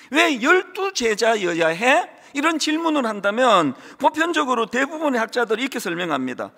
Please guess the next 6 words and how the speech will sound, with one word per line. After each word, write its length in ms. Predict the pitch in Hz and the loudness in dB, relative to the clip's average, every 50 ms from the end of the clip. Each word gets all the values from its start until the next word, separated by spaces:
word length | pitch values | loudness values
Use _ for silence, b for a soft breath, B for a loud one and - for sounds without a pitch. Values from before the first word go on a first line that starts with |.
| b b b | b b b
그거는 600 | b 214 214 240 254 285 302 262 196 160 135 117 - B B B B B B B | b -4 -2 0 2 4 6 6 6 4 2 -2 -6 B B B B B B B
이스라엘 840 | B 208 233 226 - 262 269 262 277 269 277 285 294 320 320 294 220 | B -4 -4 -2 -2 -2 2 4 6 6 6 6 6 6 4 2 2
열두 380 | 254 311 330 320 - 359 349 339 | 4 2 2 2 0 0 0 2
지파를 640 | - 294 269 - - - 277 269 269 285 285 294 277 | 0 -2 -4 -6 -8 -4 -2 0 2 2 2 0 0
상징하기 840 | - - - 277 277 277 262 302 294 294 285 311 294 311 277 233 185 | -2 -4 -2 0 0 0 2 2 2 2 4 2 4 2 2 0 0
위해서다. 840 | 165 170 165 170 156 - 147 - 120 110 113 117 117 110 98 95 | 0 0 0 0 -2 -4 -6 -4 -2 0 2 2 0 -2 -4 -8